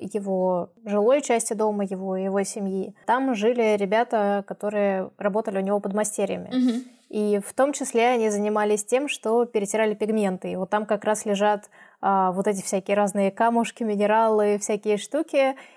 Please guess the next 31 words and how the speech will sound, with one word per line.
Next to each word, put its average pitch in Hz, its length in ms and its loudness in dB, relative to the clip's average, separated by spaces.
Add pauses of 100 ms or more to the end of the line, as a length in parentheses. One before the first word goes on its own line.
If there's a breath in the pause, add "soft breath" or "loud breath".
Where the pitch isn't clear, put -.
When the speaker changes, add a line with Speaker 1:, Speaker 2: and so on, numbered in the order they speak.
(180 loud breath)
Speaker 1:
И, 208 560 -2
ну, 269 120 -6
как 208 200 -2
вот 202 100 -4
лежит 208 260 -4
этот 185 200 -10
кусочек, 269 420 -4
грубо 208 220 0
говоря, 196 280 2
и 220 220 0
кучка 233 460 4
Speaker 2:
Мгм. 226 80 2
Speaker 1:
пигмента, 208 500 0
который 180 380 -6
из 175 100 -10
него 180 160 -4
получилась, 202 480 0
Speaker 2:
Класс. - 80 -4
Speaker 1:
иногда 202 240 2
совершенно 214 380 0
непредсказуемого 196 840 -2
цвета. 185 460 -2
И 180 60 -6
вот 185 120 -6
этот 202 220 -4
вот, 190 180 -10 (280 soft breath)
видимо, 226 280 2
это 214 140 0
был 208 140 4
лазурит 214 480 0
такой, 190 460 -2